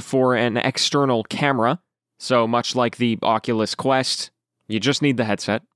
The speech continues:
However, you do still need to be wired to the console. It's not a wireless headset. They have added an internal camera to the headset, which allows it to track eye movement.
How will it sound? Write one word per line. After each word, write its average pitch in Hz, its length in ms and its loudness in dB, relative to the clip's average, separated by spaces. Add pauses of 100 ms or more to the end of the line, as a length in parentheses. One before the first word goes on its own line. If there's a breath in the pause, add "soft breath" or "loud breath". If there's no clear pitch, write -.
(260)
However, 165 400 2
you 165 160 4
do 170 160 0
still 165 340 2
need 156 160 -2
to 135 80 -4
be 139 140 2
wired 123 640 0
to 127 160 2
the 117 100 0
console. 95 560 -2 (420)
It's - 140 -6
not 123 120 2
a 113 40 2
wireless 107 480 0
headset. 80 340 -6 (240)
They 156 180 2
have 151 180 0
added 160 300 2
an 156 160 0
internal 185 600 2
camera 180 580 2
to - 140 0
the 180 100 2
headset, 180 400 2
which 143 160 0
allows 139 380 2
it 135 140 0 (140)
to 135 160 2
track 127 480 -2
eye 123 280 2
movement. 175 500 0